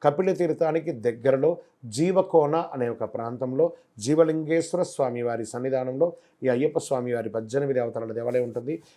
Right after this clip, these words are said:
వచ్చి దర్శనం చేసుకోండి. భగవత్కృపతో అనుగ్రహం ఉంటేనే ఆ దేవాలయంలో మనం అడుగు పెట్టగలం. అంత అద్భుతమైనటువంటి దేవాలయం. ఆ దేవాలయంలో వచ్చి స్వామివారిని దర్శనం చేసుకోండి. మీకోసం ఎప్పుడు మేము ప్రార్థన చేస్తుంటాం, మీరు క్షేమంగా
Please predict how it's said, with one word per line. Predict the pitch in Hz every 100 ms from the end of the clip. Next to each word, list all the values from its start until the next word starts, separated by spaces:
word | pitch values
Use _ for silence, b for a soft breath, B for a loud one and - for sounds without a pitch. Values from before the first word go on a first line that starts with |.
| b 127
వచ్చి | 123 160
దర్శనం | 127 117 151 143
చేసుకోండి. | 131 - 131 135 160 b b _ - _ _ _ _ _ _ _ 110 - _ 110
భగవత్కృపతో | 120 165 180 - 170 156 151 160 - - b _ _ -
అనుగ్రహం | 151 170 202 190 190
ఉంటేనే | 170 165 175
ఆ | 156 135
దేవాలయంలో | 139 139 135 139
మనం | 120
అడుగు | 107 123
పెట్టగలం. | 127 - 110 110 110
అంత | 120 113
అద్భుతమైనటువంటి | 110 127 147 147 135 117 113 113
దేవాలయం. | 113 117 110 110 131 143 b b -
ఆ | 104
దేవాలయంలో | 113 131 131 127 120
వచ్చి | 117 -
స్వామివారిని | 147 107 113 120 113 110 110
దర్శనం | 110 127 123
చేసుకోండి. | 110 127 135 147 B B 120
మీకోసం | 117 143 143 143
ఎప్పుడు | 120 - 190
మేము | 175 135 104
ప్రార్థన | 113 110 117
చేస్తుంటాం, | 113 107 120 113 113
మీరు | 107
క్షేమంగా | - 110 113 117